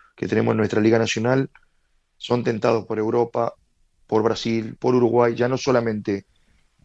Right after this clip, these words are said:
queda ese, esa salida hacia el, hacia el viejo continente, digamos. Entonces ahora ya Brasil, Uruguay, Chile,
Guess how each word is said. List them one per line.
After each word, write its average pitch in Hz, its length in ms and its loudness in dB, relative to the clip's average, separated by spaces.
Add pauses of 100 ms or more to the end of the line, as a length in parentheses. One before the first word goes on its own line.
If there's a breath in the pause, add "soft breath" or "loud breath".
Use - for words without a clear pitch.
queda 110 280 4
ese, 104 340 -2
esa 107 220 -4
salida 104 420 2
hacia 95 280 0
el, 107 140 -8 (400 soft breath)
hacia - 180 -2
el 92 60 -2
viejo 107 240 0
continente, 107 520 0
digamos. 101 360 -4 (560)
Entonces - 220 -8
ahora 110 140 2
ya 123 140 6
Brasil, 120 400 -2
Uruguay, 117 460 0
Chile, 113 440 -2